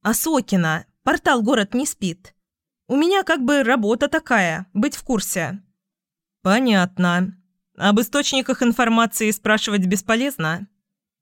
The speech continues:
Может, вам ещё блюдечко с голубой каёмочкой?» «Приезжайте ко мне», коротко велел Ветров. Испугался, поди, что Люся прямо сейчас сбросит на город новость,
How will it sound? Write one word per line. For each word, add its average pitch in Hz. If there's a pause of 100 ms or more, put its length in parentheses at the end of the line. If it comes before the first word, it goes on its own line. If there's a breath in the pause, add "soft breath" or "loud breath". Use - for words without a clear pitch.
(260)
Может, 202
вам 196
ещё 196
блюдечко 202
с 185
голубой 190
каёмочкой?» 190 (1080)
«Приезжайте 196
ко 165
мне», 156 (680)
коротко 190
велел 185
Ветров. 180 (800)
Испугался, 262
поди, 185
что 190
Люся 269
прямо 381
сейчас 190
сбросит 196
на 196
город 285
новость, 233